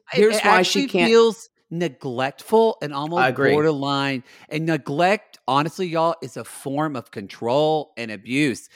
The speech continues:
Speaker 2: And this is neglect. It is. It
Speaker 1: Here
Speaker 2: really bothered me.
Speaker 1: But here's, here's the thing. He has made her be accustomed to not getting anything.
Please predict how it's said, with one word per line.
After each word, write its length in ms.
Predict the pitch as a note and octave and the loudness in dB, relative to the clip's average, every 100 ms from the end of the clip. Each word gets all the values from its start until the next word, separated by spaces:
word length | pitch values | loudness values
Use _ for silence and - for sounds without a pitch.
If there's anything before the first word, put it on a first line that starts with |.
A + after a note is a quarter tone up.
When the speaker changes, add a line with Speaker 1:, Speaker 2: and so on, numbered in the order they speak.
| - - | -20 -12
Speaker 2:
And 220 | D3 C3+ | -10 -4
this 200 | G3+ - | -4 -4
is 160 | C4 | -8
neglect. 800 | A#3+ B3 A#3 A#3 B3 C#4 C4+ - - | -4 -4 -4 0 4 4 2 -2 -10
It 200 | F3 - | -10 -2
is. 240 | A3 F3+ | 0 0
It 60 | F3+ | -2
Speaker 1:
Here 180 | A#3 | -2
Speaker 2:
really 220 | D#3 E3 E3 | -2 -2 -2
bothered 360 | B2 A#2 A#2 | 0 -2 -4
me. 140 | F#2 A2+ | -10 -4
Speaker 1:
But 140 | F3+ | -4
here's, 400 | D#3+ G#3+ A3+ G#3 | 0 0 0 -4
here's 300 | - F#3+ F#3+ | -4 -2 0
the 100 | E3+ | -2
thing. 460 | D#3+ G3 C3+ F#2+ - _ _ _ | -4 -4 -6 -8 -16 _ _ _
He 320 | _ - F#3+ | _ -4 -4
has 420 | G3 E3 D3+ C#3+ C3+ | -2 -2 -2 -2 -4
made 420 | B2 C3+ D#3+ E3 | -4 -2 -2 -4
her 520 | C#3 C#3 C3 A#2+ - - | -4 -4 -2 -6 -10 -8
be 160 | C3 | -6
accustomed 840 | A2+ - C#3+ D3+ - G2+ E2+ E2+ - - | -6 -6 -8 -8 -10 -10 -10 -14 -18 -10
to 100 | C#3 | -6
not 260 | A#2+ - | -4 -6
getting 260 | C3 B2 A2+ | -6 -4 -6
anything. 520 | F#2+ G2 F2 - - | -8 -12 -16 -18 -20